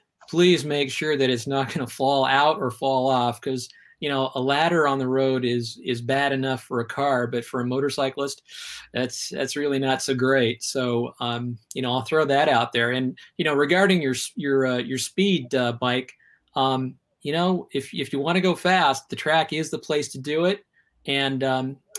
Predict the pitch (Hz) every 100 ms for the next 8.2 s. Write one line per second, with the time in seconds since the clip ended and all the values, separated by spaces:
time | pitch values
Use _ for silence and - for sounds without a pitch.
0 | - 151 147 135 143 143 139 - - 175
1 | 190 160 139 - 160 156 135 131 131 131
2 | 131 131 135 143 160 135 123 123 135 127
3 | 131 - - - 151 135 156 147 135 -
4 | - - _ 147 127 117 - _ - 139
5 | 131 202 180 135 - - 143 127 127 135
6 | 139 139 147 147 139 131 131 135 131 127
7 | 117 139 156 147 131 127 123 127 127 123
8 | 127 127